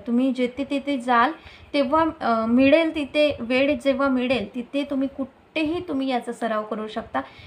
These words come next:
यासाठी तुम्ही पॉकेटामध्ये किंवा पर्समध्ये छोटा मिरर ठेवा. यासाठी तुमच्यापाशी एक,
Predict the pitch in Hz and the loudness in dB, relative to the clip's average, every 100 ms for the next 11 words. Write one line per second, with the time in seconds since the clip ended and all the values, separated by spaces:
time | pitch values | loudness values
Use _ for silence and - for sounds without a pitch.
0 | - 247 277 302 294 294 269 247 247 208 | 2 4 6 4 2 0 -2 -2 -2 -2
1 | 226 254 277 269 262 277 277 240 233 254 | -2 0 2 2 0 -2 -2 -4 -2 0
2 | 247 247 254 247 285 285 247 254 254 233 | -2 -2 -4 -2 -2 -4 -4 -2 0 0
3 | 233 269 311 294 233 196 - - - - | 0 -2 0 0 0 -2 -10 -20 -20 -20
4 | - - - - 269 285 320 311 302 277 | -20 -20 -16 2 4 4 2 0 0 0
5 | 302 302 277 302 302 - 262 302 | 2 2 2 0 -4 -2 0 0